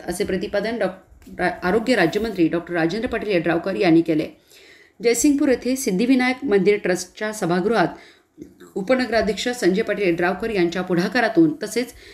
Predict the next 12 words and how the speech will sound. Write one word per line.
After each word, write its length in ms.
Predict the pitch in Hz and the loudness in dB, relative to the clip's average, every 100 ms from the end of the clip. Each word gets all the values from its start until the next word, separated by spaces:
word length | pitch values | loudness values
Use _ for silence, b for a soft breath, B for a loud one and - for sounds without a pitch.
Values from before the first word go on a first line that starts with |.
| B - | B -4
देणगीदारांच्या 680 | 214 214 262 254 220 208 214 | -2 0 -2 -2 -2 -2 0
मदतीतून 580 | 170 202 233 190 160 151 B B B - | 2 0 0 4 4 4 B B B -8
सुरू 220 | 220 208 | -4 -2
करण्यात 360 | 214 202 196 | 0 0 0
आलेल्या 320 | 190 190 202 240 | -2 -2 -2 -4
शंभर 360 | - 185 240 220 | -2 0 0 0
बेडच्या 360 | 190 - 190 - | -2 -2 -6 -4
सुसज्ज 460 | 202 185 226 185 | -6 -2 -2 -2
कोविड 340 | 247 214 185 185 | -4 2 2 2
सेंटरचा 760 | 202 185 196 - _ - 196 | -2 -2 -2 -6 _ -6 2
लोकार्पण 520 | 165 170 196 196 214 202 | 4 4 0 -4 -4 -4
सोहळा 320 | 185 175 | -2 -2